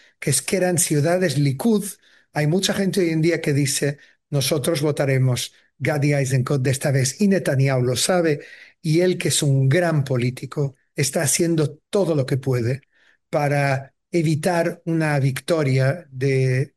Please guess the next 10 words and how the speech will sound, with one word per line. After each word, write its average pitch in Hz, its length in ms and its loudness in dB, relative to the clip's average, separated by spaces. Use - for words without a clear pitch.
de 131 180 -2
Gadi 135 300 0
Eisenkot. 185 640 -2
Conjuntamente 165 1200 -2
con, 143 480 2
eh, 135 460 0
su 135 240 0
coalición 156 640 0
tendría 151 560 0
probablemente 143 1000 0